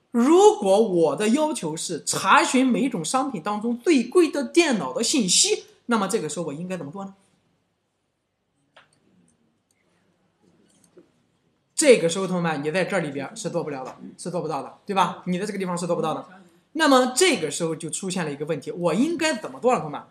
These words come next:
设想一个场景，注意听。假如说，看清楚啊，看这两个表，看这两个地方。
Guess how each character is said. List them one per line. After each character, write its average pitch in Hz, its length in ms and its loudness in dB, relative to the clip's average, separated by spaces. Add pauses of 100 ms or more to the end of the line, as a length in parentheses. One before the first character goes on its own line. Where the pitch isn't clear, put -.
(160)
设 403 340 4
想 - 280 -2
一 185 80 -8
个 247 100 -4
场 233 300 0
景， - 240 -6
注 - 80 -12
意 139 60 -8
听。 208 260 -6 (680)
假 139 400 2
如 151 340 0
说， 233 600 2 (1500)
看 - 180 -14
清 151 160 -10
楚 139 120 -14
啊， - 420 -4 (3250)
看 202 180 0
这 196 160 2
两 170 160 0
个 180 80 -2
表， 175 460 -2
看 202 140 -4
这 190 60 -4
两 180 80 -2
个 190 60 -6
地 214 80 0
方。 - 240 -8